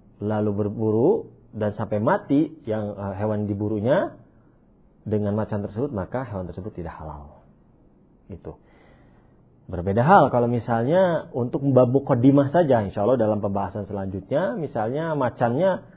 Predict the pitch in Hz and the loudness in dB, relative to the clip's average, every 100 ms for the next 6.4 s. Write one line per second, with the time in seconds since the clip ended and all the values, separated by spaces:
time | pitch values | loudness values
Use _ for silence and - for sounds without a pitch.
0 | - _ 117 127 147 - 131 127 175 120 | -20 _ 0 2 2 0 -2 -4 -4 -2
1 | - 127 127 127 127 110 123 123 113 160 | 0 2 0 0 -2 0 2 0 0 0
2 | 113 110 113 - _ _ _ _ _ _ | 0 0 -4 -20 _ _ _ _ _ _
3 | 101 101 110 110 147 135 123 117 117 117 | -6 -4 -2 2 2 2 0 -2 0 2
4 | 113 107 104 113 180 - 104 - 110 110 | 4 4 2 -2 -4 -6 -6 -2 -2 -2
5 | 107 110 101 101 95 135 - 110 104 110 | -4 -2 -2 -2 0 0 0 -4 -4 -4
6 | 110 107 107 - | -2 -2 -4 -6